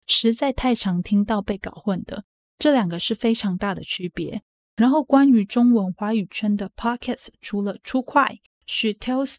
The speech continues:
True Crime 之外，可以在 Podcast 找看看故弄玄虚，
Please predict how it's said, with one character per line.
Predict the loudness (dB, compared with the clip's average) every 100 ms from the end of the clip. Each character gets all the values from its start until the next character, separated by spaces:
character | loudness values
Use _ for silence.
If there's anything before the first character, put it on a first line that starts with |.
| _
True | -6 -2 -2 -2
Crime | -6 -2 0 0 -2 -6
之 | -6 -4
外， | -2 -2 -4 -8 _ _ _
可 | -4 -2
以 | -2
在 | -2 -4
Podcast | -4 -4 -4 -4 -6 -8 -12 -8
找 | -8 -6
看 | -4 -4
看 | -2 -6 -8
故 | 0 2
弄 | 4 0
玄 | -6 -6 -6
虚， | -6 -4 -4